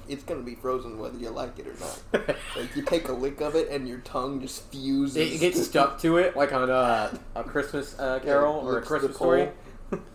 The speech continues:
Speaker 1: It's like that, so you just gotta have to sit there forever. Put the whole thing in your mouth, let it melt.
Speaker 2: Oh, dude, just put it in the sun till it melts.
Speaker 1: Yeah, perfect. Put
Speaker 2: There
Speaker 1: your
Speaker 2: you go.
Speaker 1: tongue in the, the sun. <laughs>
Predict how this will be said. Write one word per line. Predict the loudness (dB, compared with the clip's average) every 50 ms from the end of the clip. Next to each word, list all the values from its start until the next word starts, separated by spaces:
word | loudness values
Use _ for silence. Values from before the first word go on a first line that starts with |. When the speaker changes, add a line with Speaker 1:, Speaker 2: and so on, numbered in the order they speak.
| -20 -20 -18
Speaker 1:
It's | -8 -4
like | -4 -4 -2 -2
that, | -2 -2 -2 -2 -4 -6
so | -6 -6
you | -6
just | -8 -4 -2
gotta | -2 -2 -2
have | -4 -10
to | -14
sit | -14 -12 -12 -12 -8 -6
there | -6 -6 -6 -8 -10 -12 -14 -16 -16 -12 -12 -12 -14 -12 -16 -18 -16 -10 -6
forever. | -4 -2 -2 -2 -2 -2 -4 -6 -8 -8 -8 -8 -8 -8 -10 -10 -8 -8 -8 -8 -12 -12 -12
Put | -10 -8
the | -8 -6
whole | -4 -2 -2
thing | -2 -2 -2 -2
in | -4 -6
your | -6 -6
mouth, | -6 -8 -6 -6
let | -8 -8 -8
it | -8 -10
melt. | -12 -14 -14 -16 -14 -10
Speaker 2:
Oh, | -8 -8 -4
dude, | -2 -2 -2 -2 -4
just | -6 -6 -6 -8 -10 -10 -12 -10
put | -6 -6
it | -4 -4
in | -4
the | -6
sun | -4 -2 -2 -2 -2 -2
till | -2 -2 -2
it | -2
melts. | -2 -4 -4 -4 -8 -10 -14 -16 -16 -16 -16 -16 -16 -14 -12 -12
Speaker 1:
Yeah, | -12 -12 -12 -14 -16 -20 -20 -20 -12
perfect. | -10 -10 -8 -8 -12 -16 -16 -18 -20 -20 -20 -20 -20 -14 -12
Put | -10 -8
Speaker 2:
There | -8 -8
Speaker 1:
your | -6
Speaker 2:
you |
go. | -4
Speaker 1:
tongue | -4 -4 -4 -4
in | -6 -6
the, | -6 -6 -8 -10 -12
the | -12
sun. | -12 -10 -6 -4 -4 -4 -4 -6 -12 -16 -18 -20 -20 -18 -18 -12 -10
<laughs> | -10